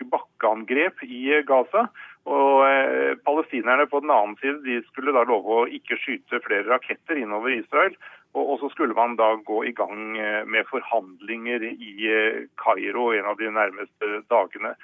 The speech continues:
Så det, det var hovedpunktene, men, eh, det ble altså ikke noe av i denne omgang i hvert fall.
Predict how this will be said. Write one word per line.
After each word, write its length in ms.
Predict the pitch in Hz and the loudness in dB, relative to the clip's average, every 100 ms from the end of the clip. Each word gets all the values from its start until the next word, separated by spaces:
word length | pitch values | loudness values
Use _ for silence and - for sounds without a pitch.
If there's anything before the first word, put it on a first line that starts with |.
| - - - | -20 -20 -6
Så 80 | |
det, 140 | 143 147 | -2 0
det 100 | 151 | 2
var 100 | 160 | 2
hovedpunktene, 1120 | 185 127 101 104 - 135 127 - - 208 190 - | 2 -2 -4 -8 -4 -6 -6 -10 -2 0 0 -6
men, 340 | - 127 127 127 | -4 -2 0 0
eh, 300 | 123 120 117 | 2 4 2
det 160 | 147 | 2
ble 100 | 139 | 2
altså 480 | 107 107 - 110 110 | 2 2 -4 -2 -2
ikke 240 | - 113 104 | -4 -8 -4
noe 160 | 104 | 0
av 80 | 107 | 2
i 80 | 113 | 0
denne 160 | 107 | -4
omgang 260 | 104 104 110 | -8 -8 -6
i 60 | 110 | -4
hvert 160 | 101 | -4
fall. 160 | - | -6